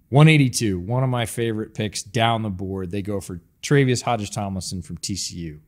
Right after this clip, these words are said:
undersized corner who is an absolute dog. When you look at his numbers, yes, he got burned some, but he played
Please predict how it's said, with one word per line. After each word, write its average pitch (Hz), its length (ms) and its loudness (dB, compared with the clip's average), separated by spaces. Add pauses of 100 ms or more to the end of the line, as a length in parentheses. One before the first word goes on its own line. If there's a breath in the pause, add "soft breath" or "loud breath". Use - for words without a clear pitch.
undersized 120 640 -2
corner 101 360 -6
who 98 180 -6
is 90 160 -6
an 85 160 -10 (200)
absolute 101 800 -4 (440)
dog. 80 420 -8 (1200 soft breath)
When 92 140 -4
you 85 100 -2
look 123 280 2
at 131 80 0
his 113 160 -2
numbers, 107 360 -4
yes, 110 220 -2
he 113 100 -4
got 104 280 -2
burned 104 260 -4
some, 95 220 -4
but 90 100 -6
he 120 100 -4
played 123 320 -4